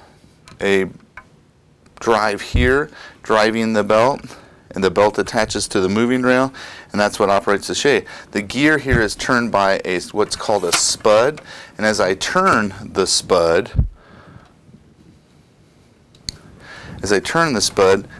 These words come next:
the shade moves. So I raise and lower the shade by turning the spud. I have a window crank handle. There's a six foot and a ten foot version of the crank,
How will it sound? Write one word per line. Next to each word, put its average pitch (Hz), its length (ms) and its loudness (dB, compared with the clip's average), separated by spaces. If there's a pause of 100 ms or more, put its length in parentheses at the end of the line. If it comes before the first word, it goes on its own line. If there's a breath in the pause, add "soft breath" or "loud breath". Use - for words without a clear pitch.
(120)
the 107 100 0
shade 113 500 2
moves. 104 600 -2
So 95 200 2
I 92 100 4
raise 113 460 2
and 117 120 -2
lower 113 200 4
the 107 80 0
shade 107 300 0
by 98 140 2
turning 143 400 -2
the 90 100 -2
spud. 92 380 0 (320 loud breath)
I 113 140 4
have 113 380 2
a 110 120 4
window 120 640 2
crank 120 480 0
handle. 135 420 0
There's 98 240 0
a 92 100 -2
six - 400 -2
foot 151 360 2 (1080 loud breath)
and 101 200 0
a 92 80 2
ten 139 340 0
foot 139 260 2
version 127 540 0
of 110 220 0
the 101 200 0
crank, 131 600 -2